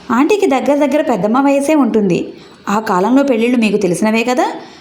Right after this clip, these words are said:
చిన్నతనంలోనే పెళ్లి చేశారు. ఇద్దరు పిల్లలు పుట్టాక సంసార బాధ్యతలు భరించలేక ఆమె భర్త ఆంటీని వదిలేసి ఎక్కడికో వెళ్ళిపోయాడు. అప్పుడు అప్పుడు వచ్చి డబ్బులు తీసుకెళ్ళిపోయేవాడు.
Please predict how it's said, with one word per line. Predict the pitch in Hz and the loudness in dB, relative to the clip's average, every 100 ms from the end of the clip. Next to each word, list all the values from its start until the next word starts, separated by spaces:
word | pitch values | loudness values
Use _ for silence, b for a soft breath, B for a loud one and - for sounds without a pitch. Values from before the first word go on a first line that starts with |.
| B - | B -4
చిన్నతనంలోనే | 262 339 359 277 240 226 285 | 0 0 2 2 2 2 2
పెళ్లి | 277 214 214 | 0 0 0
చేశారు. | 196 - 170 180 - B B B - | -2 0 -2 -4 -8 B B B -6
ఇద్దరు | 214 247 247 | -2 -2 0
పిల్లలు | 220 277 339 | 0 0 -2
పుట్టాక | 254 240 240 254 214 214 B B B | -2 -2 -2 -2 -2 -6 B B B
సంసార | - 202 196 226 302 | -6 -4 0 0 0
బాధ్యతలు | 320 285 262 247 | 0 0 0 -2
భరించలేక | 202 196 220 269 226 220 | -2 0 0 0 0 0
ఆమె | 202 190 190 | -2 0 0
భర్త | 175 170 233 196 196 B B B - | 0 -2 -2 -2 -6 B B B -4
ఆంటీని | 202 247 320 | -2 0 2
వదిలేసి | 240 202 208 208 233 | 2 0 0 0 -2
ఎక్కడికో | 220 190 196 190 | -2 -2 0 2
వెళ్ళిపోయాడు. | 254 233 202 202 185 180 - B B B - | 2 2 0 0 0 -2 -6 B B B -6
అప్పుడు | 220 311 349 | -2 2 2
అప్పుడు | 330 254 254 220 | 0 0 2 0
వచ్చి | 214 254 | 0 0
డబ్బులు | 202 190 254 | 0 0 2
తీసుకెళ్ళిపోయేవాడు. | 277 208 - 202 190 196 185 180 170 | 2 0 -2 -2 2 2 2 0 -2